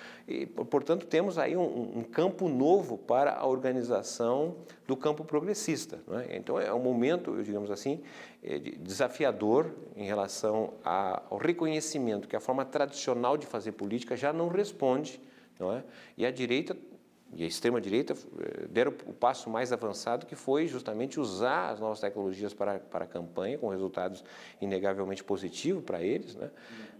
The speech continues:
E não nos bastaria, na verdade, fa-, buscar esse, esses mesmos instrumentos, mas, na verdade, criar,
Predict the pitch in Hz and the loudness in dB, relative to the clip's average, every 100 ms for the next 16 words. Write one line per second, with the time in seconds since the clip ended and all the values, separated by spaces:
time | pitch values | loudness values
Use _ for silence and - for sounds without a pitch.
0 | - - 110 131 - - - 92 - 113 | -10 -4 -4 -2 -4 -6 -12 -14 -4 2
1 | 127 156 135 135 135 131 123 170 139 107 | 2 2 4 2 4 2 4 4 2 0
2 | 104 117 113 127 - - - 92 110 - | 0 0 0 0 -2 -4 -10 -6 -6 0
3 | 113 107 - - - 101 107 104 104 104 | 0 0 -2 -8 -8 -6 -4 2 2 2
4 | 101 107 - 156 117 127 165 156 143 143 | -4 -6 -2 2 4 2 2 -2 -2 0
5 | 127 131 131 156 120 135 | 2 2 0 2 4 4